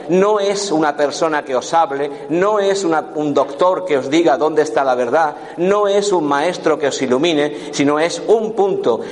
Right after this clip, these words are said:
de conciencia para sentirnos más humanos, para llegar justamente a un lugar que no sabemos muy bien dónde está, pero que dentro de nosotros, y nadie nos lo ha dicho porque no va in-, eh, in-, impreso en la educación que nos dan,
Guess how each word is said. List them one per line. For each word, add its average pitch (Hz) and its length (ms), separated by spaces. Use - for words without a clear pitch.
de 147 200
conciencia 196 800
para 143 180
sentirnos 190 920
más 151 640
humanos, 156 640
para 151 220
llegar 156 360
justamente 185 840
a 139 140
un 202 200
lugar 180 600
que 151 100
no 180 160
sabemos 185 520
muy 175 180
bien 175 200
dónde 175 260
está, 160 300
pero 170 240
que 165 120
dentro 180 380
de 190 80
nosotros, 170 600
y 143 100
nadie 170 340
nos 143 240
lo 139 180
ha 160 80
dicho 175 360
porque 143 260
no 147 140
va 151 160
in-, 135 200
eh, 135 640
in-, - 80
impreso 147 420
en 135 40
la 131 80
educación 127 480
que 165 100
nos 175 160
dan, 143 200